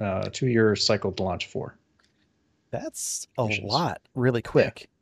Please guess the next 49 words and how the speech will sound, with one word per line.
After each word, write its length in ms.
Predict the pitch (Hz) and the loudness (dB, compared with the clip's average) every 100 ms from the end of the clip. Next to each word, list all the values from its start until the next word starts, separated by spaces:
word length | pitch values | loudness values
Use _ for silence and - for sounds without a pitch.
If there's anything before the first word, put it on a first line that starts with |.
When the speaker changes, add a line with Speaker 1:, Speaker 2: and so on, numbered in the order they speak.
| _ _ _ _ | _ _ _ _
Speaker 2:
I 60 | 127 | -2
mean, 140 | 120 | 0
it's 180 | 117 - | 0 2
no 120 | 247 | 4
big 180 | 151 123 | 4 4
deal 140 | 143 165 | 4 2
for 100 | 107 | 0
SpaceX 300 | - 131 - | -2 -2 -2
Speaker 1:
That's 240 | 101 - | -6 -2
Speaker 2:
now. 60 | 220 | 2
Speaker 1:
what 80 | 160 | 4
they're 100 | 135 | 6
Speaker 2:
Like, 40 | |
Speaker 1:
doing 120 | 127 113 | 6 6
Speaker 2:
this 60 | |
Speaker 1:
now. 220 | 110 90 - | 4 0 -4
It's 120 | 139 | -2
what 140 | 165 160 | 0 2
they 100 | 117 | 2
do 120 | 117 | 4
Speaker 2:
Yeah. 180 | 117 107 | 4 4
Speaker 1:
now 60 | |
to 80 | 104 | 0
the 120 | 101 | -2
I 140 | 98 98 | 0 0
S 160 | 95 | 0
S. 220 | 110 156 - | -2 -2 -4
But 320 | - 104 - | -4 -6 -6
if 160 | - 120 | -8 -4
they're 100 | 117 | -2
gonna 220 | 113 113 | 2 2
be 120 | 107 | 2
also 300 | 113 131 - | 2 2 2
taking 300 | 120 120 107 | 0 -2 -2
people 200 | 104 101 | -2 -4
to 60 | 95 | -4
the 100 | 98 | -2
I 100 | 98 | 0
S 140 | 98 | 0
S, 360 | 180 143 - - _ _ _ _ _ _ _ | 0 0 0 -6 _ _ _ _ _ _ _
uh, 260 | 110 101 101 | -4 0 2
they've 220 | 101 98 | 2 0
just 400 | - 98 - - _ | 0 -2 -2 -10 _
increased 400 | 123 107 107 - | -2 0 0 2
their 240 | 104 101 101 | 0 0 -2
launch 260 | 98 98 | -4 -4
schedule 500 | - 104 104 98 95 _ _ _ _ _ _ | -2 -2 0 -2 -4 _ _ _ _ _ _
by 80 | 110 | -4
two. 260 | - 139 | -2 -2